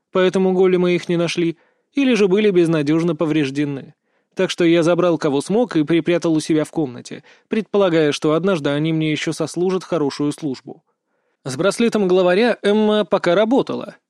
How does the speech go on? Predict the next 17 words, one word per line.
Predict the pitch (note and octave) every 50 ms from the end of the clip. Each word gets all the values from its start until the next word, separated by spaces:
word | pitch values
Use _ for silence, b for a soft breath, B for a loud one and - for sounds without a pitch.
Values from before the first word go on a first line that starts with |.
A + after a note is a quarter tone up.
| _ _ _
Как | - E3+ E3 -
выяснилось, | E3 D#3+ F3+ G3 F#3 - - F3 E3+ F3 E3+ D3+
даже | D3 F3+ E3+ E3+ F3+
для | E3+ E3+ F3
нее | F3+ F#3 F3+ G3+ A3+ G3+
продукция | D#3 D#3 D3 C#3 D#3 D3+ - - D3+ D3
Хошбанка | C#3+ - D#3+ D3+ - B2 C#3+ F#3+ A3+ A3 F3+ - B2 A#2 b b b b b
оказалась | C#3+ D3 G3 G3 F#3 G#3 G3 F#3+ E3+ -
крепким | - F#3+ G3+ F3+ D#3 - D#3+ D#3+
орешком, | E3+ F3+ F3 D3 - - - - B2+ B2+ - _ _ _ _ _ _ -
но | F3+ B3+ C4+
кое-какие | - C#4 C#4 C#4 A#3+ - A3+ - - A3 G#3
подвижки | F3 - E3+ C#3+ C#3 C#3+ D3+ - - G#3
у | G#3 G#3+
нее | G#3+ G#3 G3+ G3 F#3+
уже | D#3+ D3+ C3 C#3+ C#3 C3
были. | C3+ D#3+ F3+ B2+ - - - D#3+